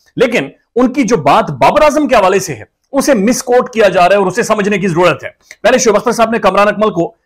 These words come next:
लाइव शो में, उधर कामरान अकमल भी बैठे हुए थे, और शोएब अख्तर ने कहा कि ये मैं कल सुन रहा था कि कामरान अकमल स्क्रीन को सक्रीन कह रहा था, ये सक्रीन नहीं होता, ये स्क्रीन होता है।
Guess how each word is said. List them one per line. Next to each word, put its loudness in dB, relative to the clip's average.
लाइव 2
शो 2
में, -8
उधर 0
कामरान 0
अकमल -2
भी -4
बैठे 0
हुए -2
थे, -4
और 0
शोएब -2
अख्तर 0
ने -2
कहा -4
कि 0
ये 2
मैं -2
कल 2
सुन 0
रहा 4
था -6
कि 0
कामरान 0
अकमल 0
स्क्रीन 0
को 2
सक्रीन 0
कह 2
रहा 2
था, -6
ये 4
सक्रीन -2
नहीं 2
होता, -6
ये 0
स्क्रीन -2
होता 0
है। -8